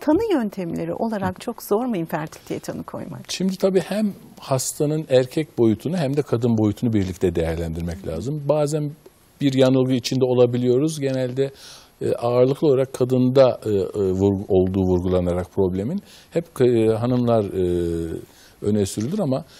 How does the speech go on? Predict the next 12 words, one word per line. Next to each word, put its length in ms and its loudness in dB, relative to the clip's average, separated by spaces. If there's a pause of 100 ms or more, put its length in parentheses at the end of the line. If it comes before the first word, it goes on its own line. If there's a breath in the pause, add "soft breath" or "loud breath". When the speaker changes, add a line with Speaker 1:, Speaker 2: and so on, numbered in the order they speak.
(140)
Speaker 2:
şu 140 -4
anda 220 0
onunla 280 2
ilgili 240 0
de 80 4
çok 280 -2
net 200 0
elimizde 520 2
veriler 420 4
var. 280 -4
Şu 180 -14
anda 320 -8